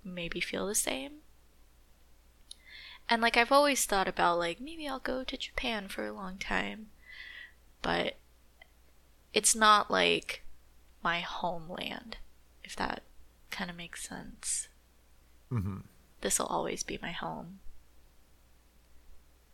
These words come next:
Speaker 1: California, at least. I don't think
Speaker 2: You're,
Speaker 1: I'd ever
Speaker 2: you're
Speaker 1: even
Speaker 2: a,
Speaker 1: leave California.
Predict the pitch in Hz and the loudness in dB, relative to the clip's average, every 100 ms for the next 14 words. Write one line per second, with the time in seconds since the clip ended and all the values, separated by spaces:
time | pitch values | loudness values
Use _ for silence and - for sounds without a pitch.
0 | - - - - - - - - - - | -20 -20 -20 -20 -20 -20 -20 -20 -12 -2
1 | - 170 - - - 175 180 - 185 190 | 0 2 0 -4 -4 -6 -6 -8 -8 -6
2 | - 233 262 220 202 107 185 208 202 101 | 0 4 4 4 4 4 4 6 6 6
3 | 101 107 101 - 107 107 - - 214 - | 4 0 0 2 2 2 -2 -4 -4 -6